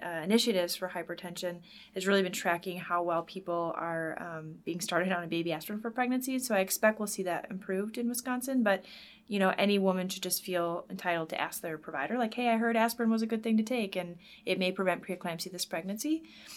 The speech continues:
And then furthermore, um, acknowledging that they had preeclampsia, they now think that they're cured, their blo-, high blood pressure went away, but that they actually have long-term, uh, health risks that may be associated with this,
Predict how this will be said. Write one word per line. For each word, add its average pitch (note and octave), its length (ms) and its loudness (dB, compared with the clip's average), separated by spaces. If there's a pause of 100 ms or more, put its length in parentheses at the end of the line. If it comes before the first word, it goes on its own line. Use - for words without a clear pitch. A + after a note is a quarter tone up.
(320)
And B3+ 180 4
then C4 120 8
furthermore, A#3+ 840 6
um, F#3+ 340 2 (160)
acknowledging G#3 600 6
that G3 300 6 (560)
they G3 100 4
had G#3+ 200 4
preeclampsia, G3+ 680 2
they F3+ 120 4
now F3+ 160 6
think F#3+ 180 0
that F3+ 120 -4
they're F3 140 0
cured, F3 400 -2
their E3+ 100 -4
blo-, F3 280 0
high F#3+ 160 4
blood F#3 220 2
pressure F#3 300 -2
went E3+ 120 -4
away, F3 380 -2 (360)
but G3 120 -4
that G3 120 6
they G3 160 4
actually F#3 340 0
have F3+ 160 2
long-term, E3+ 600 2
uh, E3 160 -8
health E3+ 320 -4
risks C#4+ 280 -2
that C4+ 200 0
may C4+ 120 0
be C4+ 120 -2
associated C4+ 460 -2
with C4+ 160 -4
this, C#4 320 2